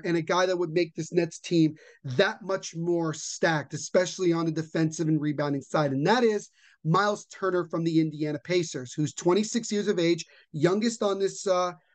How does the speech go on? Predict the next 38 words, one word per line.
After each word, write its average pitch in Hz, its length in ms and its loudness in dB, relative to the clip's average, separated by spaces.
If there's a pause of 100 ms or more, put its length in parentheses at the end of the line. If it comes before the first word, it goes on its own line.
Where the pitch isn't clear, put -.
(160)
on 180 120 -2
this 202 220 -2
list 175 240 -2
that 185 100 2
I 180 60 4
mentioned 165 540 -4
in 175 100 4
the 175 80 0
prime 170 260 -2
of 175 60 -4
his 220 120 0
career, 196 360 2 (200)
six-foot-eleven, 226 920 2 (500)
only, 220 680 0
you 190 100 -2
know, 165 160 0
an 170 80 4
inch 208 180 2
shorter 208 480 0
than 175 360 -6 (180)
Hassan 208 480 2
Whiteside. 170 600 0 (260)
And 190 180 2
this 196 140 2
past 254 380 0
year, 262 80 0
Miles 214 260 0
Turner 208 260 -2
averaged 180 320 -2
nearly 180 320 0
thirteen 233 540 2
points 190 260 -4
per 180 140 -6
game, 156 340 2 (220)
seven 226 520 0
point 233 260 0
one 202 180 2
rebounds, 160 560 -2